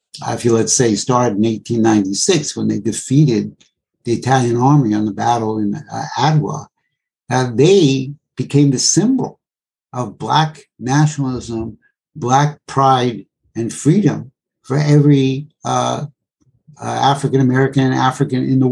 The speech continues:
world, because they defeated the Europeans. And the Eu-, the Europeans went nuts. I read the headlines of the European papers at that time. They were scared because it's, they never thought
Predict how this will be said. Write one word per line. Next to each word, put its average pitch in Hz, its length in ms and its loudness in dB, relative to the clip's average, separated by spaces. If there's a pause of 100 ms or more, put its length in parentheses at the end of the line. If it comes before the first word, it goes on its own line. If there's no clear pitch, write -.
world, 214 320 -2 (480)
because 131 300 0
they 120 100 0
defeated 139 680 0 (180)
the 113 80 -14
Europeans. 131 640 0
And 120 100 -4
the 120 40 2
Eu-, 139 200 4
the 123 80 -2
Europeans 139 560 2
went 107 320 -8
nuts. 131 600 -2 (300)
I - 60 -10
read 127 220 2
the 110 100 -4
headlines 113 520 0
of 110 100 -8
the 113 80 -6
European 113 420 -4
papers 104 480 -4
at 107 140 -10
that 107 220 -10
time. 131 360 -4 (460)
They 165 180 4
were 113 180 0
scared - 880 -2
because 110 280 -4
it's, 113 240 -4
they 120 160 -4
never 131 260 2
thought 123 560 0